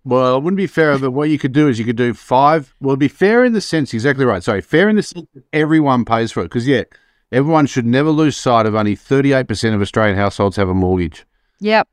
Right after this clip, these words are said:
Speaker 1: Um, and of those, less than half are anywhere near, you know, a problem. You know, most people are so far advanced. In fact, I know many people who won't pay off their mortgage 'cause they don't wanna hold their mortgage papers. They want their banks. But anyway, um, yeah, so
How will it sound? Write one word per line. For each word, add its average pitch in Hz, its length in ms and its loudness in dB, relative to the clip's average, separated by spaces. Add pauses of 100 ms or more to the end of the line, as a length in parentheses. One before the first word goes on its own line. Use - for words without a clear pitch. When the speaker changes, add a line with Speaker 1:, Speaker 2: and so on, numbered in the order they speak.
Speaker 1:
Um, 95 440 -2
and 104 140 -4
of 123 220 2
those, 123 600 0 (120)
less 120 320 -2
than 113 160 -4
half 104 480 0
are 98 200 0 (120)
anywhere 139 500 2
near, 104 360 0
you 80 140 -8 (220)
know, 95 420 -4
a 101 80 -2
problem. 95 460 -4 (320)
You 117 180 -4
know, 110 180 0
most 131 260 -4
people 123 220 0
are - 20 -6
so 135 320 -2
far 113 300 0
advanced. 104 440 -6
In 104 80 -6
fact, 98 240 -6 (280)
I 123 100 2
know 120 140 2
many 107 240 -2
people 104 260 -4
who 101 80 -4
won't 113 240 0
pay 113 80 -4
off 95 160 -4
their 101 120 -4
mortgage 98 280 -2
'cause 92 120 -6
they 98 100 0
don't 92 100 -2
wanna 92 180 0
hold 95 180 0
their 92 100 0
mortgage 101 360 0
papers. 85 240 -2
They 92 120 0
want 90 160 0
their 85 80 -2
banks. 92 280 -2 (140)
But 85 120 -4
anyway, 90 280 -2 (840)
um, 113 600 0 (280)
yeah, 151 360 0
so 127 760 0